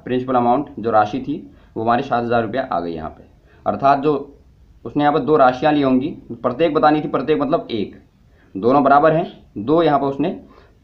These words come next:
सात सात हज़ार के यहाँ पे loan लिए थे, सेवन थाउजेंड के,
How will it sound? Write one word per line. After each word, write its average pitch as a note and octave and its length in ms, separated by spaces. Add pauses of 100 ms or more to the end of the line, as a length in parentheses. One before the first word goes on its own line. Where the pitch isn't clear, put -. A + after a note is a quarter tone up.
(120)
सात B2+ 200
सात C#3+ 240
हज़ार C3+ 280
के C3 80
यहाँ B2 140
पे C#3 160 (160)
loan A#2 240
लिए B2 180
थे, C#3+ 140 (280)
सेवन A#2+ 240
थाउजेंड A#2+ 340
के, D3+ 140